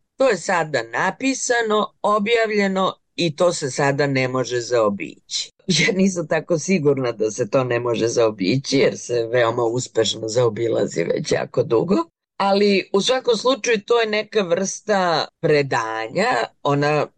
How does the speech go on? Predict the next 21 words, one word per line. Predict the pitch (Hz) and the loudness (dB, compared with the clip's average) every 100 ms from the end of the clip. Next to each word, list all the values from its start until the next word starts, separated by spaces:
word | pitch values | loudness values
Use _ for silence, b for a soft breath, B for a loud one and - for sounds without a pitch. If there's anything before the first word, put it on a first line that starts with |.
| _ | _
je | - 147 | -2 -2
kao | 143 165 156 | 0 0 0
i | 156 | 0
da | 147 | 0
je | 147 | 0
bila | 143 160 190 | 2 0 0
svesna | 175 180 180 190 185 180 | -2 -2 -2 -2 -4 0
da | 185 | 0
ona | 180 180 | 0 0
to | 196 | 2
radi | 185 185 175 | 2 2 0
za | 160 165 | 0 0
neke | 156 151 175 | 0 -2 0
buduće | 147 147 135 120 - 95 | 2 2 4 0 0 -4
generacije, | 69 90 87 80 85 - - 95 95 | -2 -4 -2 0 -2 -4 -2 0 4
jer | 107 107 110 - | 2 2 -2 -2
ove | 113 110 113 101 90 - | 0 2 2 2 -2 -6
sa | - 127 | -6 -4
kojima | - 139 135 131 | 0 2 4 4
je | 120 | 2
živela | 117 123 120 139 139 131 127 | 0 -2 0 2 2 2 0